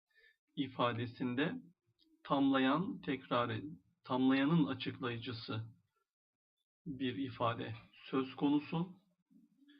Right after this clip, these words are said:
Hayal dünyasını kuşların, çiçeklerin süslediği birini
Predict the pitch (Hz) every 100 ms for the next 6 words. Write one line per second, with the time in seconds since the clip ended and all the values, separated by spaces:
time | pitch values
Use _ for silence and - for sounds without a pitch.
0 | - _ _ _ _ 147 156 185 165 170
1 | 165 156 151 175 175 165 147 - 151 175
2 | 170 - 135 147 151 165 - - 135 147
3 | 135 131 127 123 120